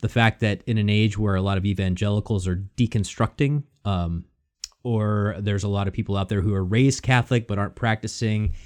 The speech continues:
and have all kinds of weird impressions about what the church is about,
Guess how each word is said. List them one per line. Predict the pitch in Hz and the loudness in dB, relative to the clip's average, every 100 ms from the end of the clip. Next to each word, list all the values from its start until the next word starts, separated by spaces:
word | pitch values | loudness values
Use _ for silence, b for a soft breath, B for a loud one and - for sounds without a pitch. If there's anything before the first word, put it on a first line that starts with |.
| b b 104 | b b -6
and | 92 | 0
have | 104 104 | 2 2
all | 104 107 | 4 2
kinds | - 120 117 | 2 2 4
of | 107 | 4
weird | 117 123 | 4 4
impressions | 104 120 113 120 101 | 4 2 0 0 -2
about | 113 107 | 0 0
what | |
the | 101 | -2
church | - 113 110 | -2 -2 -2
is | 98 | -4
about, | 98 101 101 95 | 0 0 0 -2